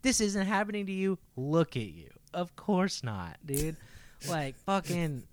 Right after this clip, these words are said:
Speaker 1: on, it's also
Speaker 2: I would
Speaker 1: mystifying
Speaker 2: ne-,
Speaker 1: me.
Speaker 2: I would never stay with the girl if she cheated on me, man. <laughs>
Speaker 1: Dude, okay. Truly, and I'm like, "Oh, you wouldn't?"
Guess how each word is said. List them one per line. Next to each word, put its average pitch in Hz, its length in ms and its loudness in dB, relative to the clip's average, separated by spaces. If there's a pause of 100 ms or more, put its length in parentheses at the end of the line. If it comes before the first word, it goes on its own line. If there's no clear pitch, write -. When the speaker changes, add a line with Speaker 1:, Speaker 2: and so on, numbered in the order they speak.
(180)
Speaker 1:
on, - 200 4
it's 214 160 4
also 285 220 4
Speaker 2:
I - 20 6
would 165 80 2
Speaker 1:
mystifying 190 560 12
Speaker 2:
ne-, 214 160 12
Speaker 1:
me. 127 160 -2 (280)
Speaker 2:
I 214 140 12
would 220 140 12
never 226 240 12
stay 208 240 12
with 196 120 12
the 185 80 8
girl 202 280 12
if 190 60 8
she - 120 4
cheated 214 420 12
on 214 300 12
me, 254 260 12
man. 240 460 12
<laughs> - 500 12
Speaker 1:
Dude, - 120 12 (1400)
okay. 392 220 12 (320)
Truly, 185 540 12
and 139 120 8
I'm 160 100 10
like, 160 240 12
"Oh, 196 260 12
you 180 240 12
wouldn't?" 165 560 10